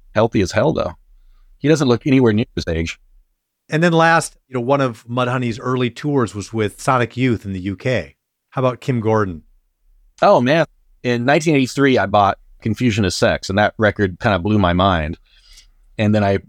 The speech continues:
Speaker 1: bought their first record because that was the only other one they had at the <laughs> time.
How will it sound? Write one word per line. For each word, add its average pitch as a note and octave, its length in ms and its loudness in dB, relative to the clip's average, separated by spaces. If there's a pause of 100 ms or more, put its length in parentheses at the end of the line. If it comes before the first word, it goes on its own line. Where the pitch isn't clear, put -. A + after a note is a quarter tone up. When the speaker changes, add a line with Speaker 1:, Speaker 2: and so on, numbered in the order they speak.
Speaker 1:
bought G#2 160 4
their G#2+ 100 0
first D#3+ 340 2
record G#2 360 0
because G#2+ 220 0
that G2+ 140 4
was G2 80 -2
the G#2 80 0
only G2+ 160 2
other F#2+ 180 2
one F#2 160 0
they F2 120 -2
had G2 360 -2 (320)
at G#2+ 100 -6
the G2+ 80 -2
<laughs> - 0 -
time. C3 500 -4